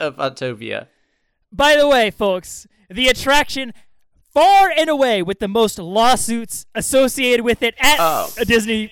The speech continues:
Speaker 2: property, Autopia at Disneyland.
Speaker 1: No. <laughs> It's not even a question.
Speaker 2: So many whiplash claims,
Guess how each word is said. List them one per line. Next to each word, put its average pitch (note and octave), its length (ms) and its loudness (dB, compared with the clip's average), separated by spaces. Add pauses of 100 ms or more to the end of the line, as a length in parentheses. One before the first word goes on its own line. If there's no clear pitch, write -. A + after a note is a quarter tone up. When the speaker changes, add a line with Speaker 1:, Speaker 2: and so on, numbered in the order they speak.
Speaker 2:
property, A#3+ 640 0 (360)
Autopia A#3 760 2
at G#3+ 180 -2
Disneyland. F3+ 800 -8 (240)
Speaker 1:
No. F#3+ 460 -4
<laughs> - 40 -20 (1000)
It's - 400 -4
not D3+ 280 -2
even D#3+ 220 -6
a D3 80 -8
question. C#3 640 -6
Speaker 2:
So C4 500 0
many D4 260 -2
whiplash G#3 540 -2
claims, G3+ 480 -8